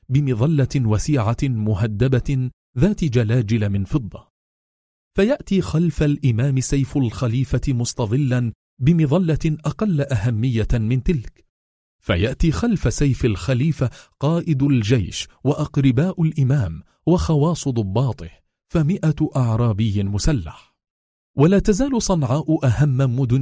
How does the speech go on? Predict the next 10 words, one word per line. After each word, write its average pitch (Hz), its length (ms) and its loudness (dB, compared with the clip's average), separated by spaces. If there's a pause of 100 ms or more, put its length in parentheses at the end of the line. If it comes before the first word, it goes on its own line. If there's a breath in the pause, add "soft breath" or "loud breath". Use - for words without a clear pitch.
جزيرة 113 580 2
العرب، 117 380 0 (560)
وقال 113 440 2
ميسيو 139 300 0
هاليفي 135 500 0 (420)
الذي 147 340 2
زارها 135 500 0
منذ 123 260 0
زمن 110 400 0
قريب: 147 520 0